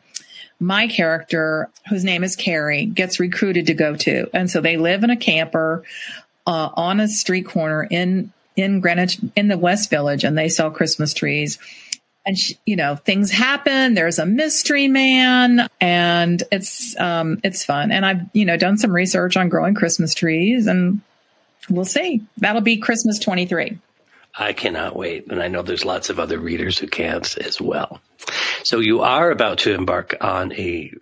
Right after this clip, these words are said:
Speaker 2: kind of a ambitious tour.
Speaker 1: Yeah.
Speaker 2: You're gonna go a lot of places.
Speaker 1: Yeah, and, and including Cleveland.
Speaker 2: Yes, indeed.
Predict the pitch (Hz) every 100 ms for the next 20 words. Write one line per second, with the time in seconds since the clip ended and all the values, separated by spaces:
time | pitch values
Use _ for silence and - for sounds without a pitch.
0 | _ - _ - - 196 262 254 95 87
1 | - - - - 117 117 131 - 131 -
2 | - 175 254 - - - _ - - 202
3 | 240 403 - - 110 127 123 127 127 131
4 | 202 - 92 82 - 85 - - - -
5 | - 277 403 311 240 262 254 226 233 233
6 | 262 294 381 370 302 370 247 220 359 -
7 | _ _ - 92 - 139 127 180 214 170